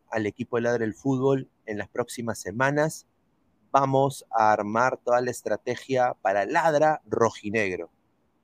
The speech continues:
Y bueno, la abanderada de este proyecto, eh, mi colega Marta Encalada, desde Arequipa, va a estar acá,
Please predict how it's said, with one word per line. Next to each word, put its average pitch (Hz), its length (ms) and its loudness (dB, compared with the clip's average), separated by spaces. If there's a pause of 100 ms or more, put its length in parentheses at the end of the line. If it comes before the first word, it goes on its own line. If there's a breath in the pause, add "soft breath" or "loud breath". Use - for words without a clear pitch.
(260)
Y 202 120 0
bueno, 185 400 2 (380)
la 117 220 2
abanderada 120 560 4
de 139 60 6
este 135 200 -2
proyecto, 117 680 -4 (220)
eh, 98 240 -8
mi 107 100 -8
colega 123 680 0
Marta 147 720 0 (120)
Encalada, 113 880 4 (260)
desde 110 240 0
Arequipa, 107 640 -2 (460)
va 113 40 0
a 117 40 2
estar 120 260 2
acá, 117 460 4